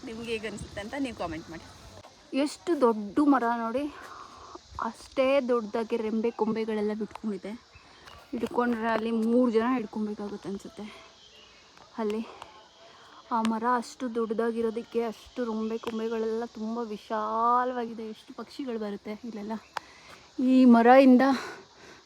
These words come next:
ತುಂಬ ಮ-, ಮನೆ ಕಟ್ಬೋದು, ಪೀಠೋಪಕರಣಗಳೆಲ್ಲ ಮಾಡ್ಬೋದು. ಅಡ್ವೆಂಚರ್ ರೋಡ್ಸ್ ನೋಡಿ, ರೋಡ್ ಇಲ್ಲದೆ ಇರೋ ರೋಡಲ್ಲಿ ಆ ಕಾಲದಲ್ಲಿ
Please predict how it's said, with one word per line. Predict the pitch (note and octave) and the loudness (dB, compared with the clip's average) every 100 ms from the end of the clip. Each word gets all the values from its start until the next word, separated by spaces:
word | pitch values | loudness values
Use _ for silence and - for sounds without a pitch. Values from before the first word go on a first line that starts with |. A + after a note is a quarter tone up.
| - | -4
ತುಂಬ | B3+ B3+ B3+ B3+ C4+ B3+ - _ _ - G#3+ A3+ | 6 8 10 8 6 2 -2 _ _ -10 -4 -2
ಮ-, | A3 | 0
ಮನೆ | G#3+ A#3 B3 | 0 0 0
ಕಟ್ಬೋದು, | A#3 A3 G#3+ G#3 G#3+ - | -4 0 0 0 -4 -4
ಪೀಠೋಪಕರಣಗಳೆಲ್ಲ | A#3+ A#3+ B3 A#3+ A#3 A3+ A3+ G#3+ G3+ A3 A3+ | -4 -2 -2 -2 -4 -4 -2 -2 -2 2 4
ಮಾಡ್ಬೋದು. | F#3+ G3 G3+ F#3 - - - - - - - _ - _ _ - _ - A#3+ A#3+ G3+ - - - - - - - - - - - - - - - - C4 | 4 2 -2 -4 -10 -18 -20 -20 -20 -20 -20 _ -20 _ _ -20 _ -20 -20 -20 -20 -20 -20 -20 -20 -20 -20 -20 -20 -20 -20 -20 -20 -18 -18 -20 -12 -10
ಅಡ್ವೆಂಚರ್ | A3+ B3+ B3 C4+ B3+ | -2 -2 -2 -6 -4
ರೋಡ್ಸ್ | B3+ C4 - - - - - - - - - - - - - - - - - - - - B3+ | -6 -6 -10 -10 -12 -18 -18 -20 -20 -20 -20 -20 -20 -20 -20 -16 -14 -14 -16 -16 -16 -16 -10
ನೋಡಿ, | A#3 A#3 C#4 B3+ | -6 -4 -6 -4
ರೋಡ್ | A#3 B3 C4+ | -2 -2 -4
ಇಲ್ಲದೆ | B3+ B3 B3 | -2 -2 -2
ಇರೋ | B3 A#3 | -2 -4
ರೋಡಲ್ಲಿ | A3+ A#3 A#3 A#3 A#3 A3+ | -4 -4 -4 -2 -4 -4
ಆ | G#3+ - | -10 -8
ಕಾಲದಲ್ಲಿ | G3+ A3+ A#3+ B3 A#3+ | -6 -4 0 0 0